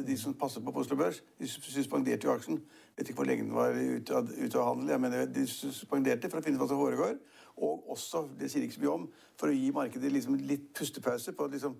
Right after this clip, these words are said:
skjønner dere hva dere driver med, kan dere regne på det, trykke på feil knapp. Eh, eh, så, ja, så, så, sånn sett er det en morsom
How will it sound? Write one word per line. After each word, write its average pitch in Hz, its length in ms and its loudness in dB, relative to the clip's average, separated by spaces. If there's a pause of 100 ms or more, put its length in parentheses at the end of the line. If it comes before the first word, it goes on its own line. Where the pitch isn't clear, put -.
(100)
skjønner 123 320 -2
dere 123 100 -4
hva 127 140 0
dere 131 140 0
driver 131 160 2
med, 135 100 -2
kan 127 80 0
dere 131 160 -2
regne 117 180 -4
på 127 140 0
det, 135 160 2
trykke 143 220 -4
på 120 100 -12
feil 127 160 -4
knapp. 165 160 -2 (560)
Eh, - 160 2
eh, 143 560 0
så, 147 240 0 (320)
ja, - 80 -4 (320)
så, 143 160 2
så, 147 160 0 (300)
sånn 156 180 2
sett 185 160 -4
er 143 80 -2
det 147 80 0
en 156 80 -4
morsom - 160 -4